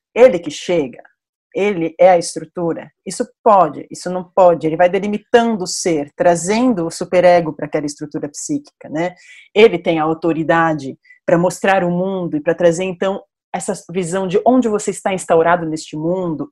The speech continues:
enfim. Ele é o velho, né? E, e aí já chegam as criancinhas capricornianas, tudo com aquele espírito velho, né? Que já sabem, que já podem até dizer pros pais o que é o certo, o que não é, né?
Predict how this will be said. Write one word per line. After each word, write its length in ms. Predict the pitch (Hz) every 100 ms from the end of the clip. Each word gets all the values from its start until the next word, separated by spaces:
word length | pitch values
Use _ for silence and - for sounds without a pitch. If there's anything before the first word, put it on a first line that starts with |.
| -
enfim. 440 | 226 - 151 135 - _ - - -
Ele 120 | 185
é 40 |
o 100 | 208
velho, 480 | 170 170 165 151 135
né? 300 | 135 151 196 - _ _ _ _ _ _ _ _
E, 520 | 190 202 202 202 - 233
e 60 |
aí 140 | 254 277
já 140 | 285
chegam 220 | 285 277
as 120 | 294
criancinhas 520 | - 277 285 - 262 254
capricornianas, 680 | 262 254 254 233 240 233
tudo 140 | 381 -
com 80 | 427
aquele 220 | 302 247
espírito 420 | - 254 226 175
velho, 720 | 165 180 214 226 214 185 170
né? 320 | 185 220 208 180 _ _ _ _ _
Que 80 | 180
já 180 | 214
sabem, 960 | - - 170 202 208 160 160 127 - 107 _ _ _ _ _ _ _ _ _ _
que 160 | - 196
já 140 | 208
podem 200 | 233 233
até 140 | 226 294
dizer 260 | 202 208
pros 200 | 202 -
pais 320 | - 170 147
o 60 | 143
que 100 | -
é 40 |
o 40 | 139
certo, 460 | - 135 - _
o 40 | -
que 140 | -
não 180 | 143 139
é, 100 | - - _ _ _
né? 300 | 160 151 147